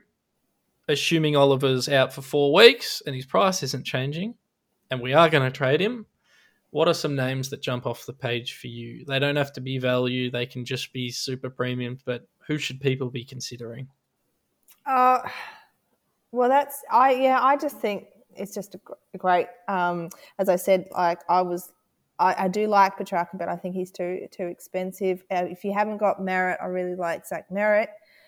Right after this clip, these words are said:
Speaker 2: I feel like he's just gonna go on an absolute, um, absolute run. Um, I,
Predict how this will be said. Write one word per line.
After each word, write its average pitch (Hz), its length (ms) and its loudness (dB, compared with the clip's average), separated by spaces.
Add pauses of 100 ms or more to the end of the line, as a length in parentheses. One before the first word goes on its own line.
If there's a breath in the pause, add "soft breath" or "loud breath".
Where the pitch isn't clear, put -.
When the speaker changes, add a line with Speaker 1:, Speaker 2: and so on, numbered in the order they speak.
(180 soft breath)
Speaker 2:
I 170 80 -6
feel 180 180 0
like 180 180 -6
he's 185 140 -10
just - 140 -16
gonna 170 180 -6
go 170 100 -6
on 165 120 -6
an 165 120 -10
absolute, 170 640 -6 (340)
um, 170 440 -8 (1000)
absolute 185 440 -6
run. 214 640 -4 (120)
Um, 180 500 -2 (140)
I, 190 640 2